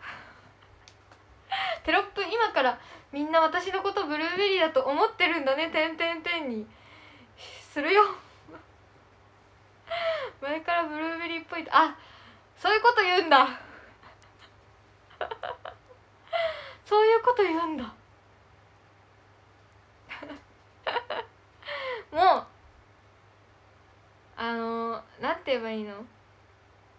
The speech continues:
とにかくブルーベリーのことは好きだけど、あの、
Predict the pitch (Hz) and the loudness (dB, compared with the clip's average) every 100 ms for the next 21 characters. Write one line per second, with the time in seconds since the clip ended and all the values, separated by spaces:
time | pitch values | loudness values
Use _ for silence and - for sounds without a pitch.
0 | _ _ _ _ _ _ _ _ _ _ | _ _ _ _ _ _ _ _ _ _
1 | - 370 320 254 247 247 233 214 254 311 | -10 -10 -6 -6 -2 -2 -2 -2 -4 -2
2 | 320 311 262 233 247 226 220 - - _ | -4 -4 -6 -2 -2 -4 -8 -18 -20 _
3 | _ - 254 285 262 254 220 - - - | _ -12 -6 2 4 2 -2 -14 -20 -18
4 | - 302 269 233 214 240 220 220 - - | -8 -4 -4 -6 -6 -4 -4 -8 -20 -20
5 | - 226 220 226 226 | -10 -6 -6 -4 -8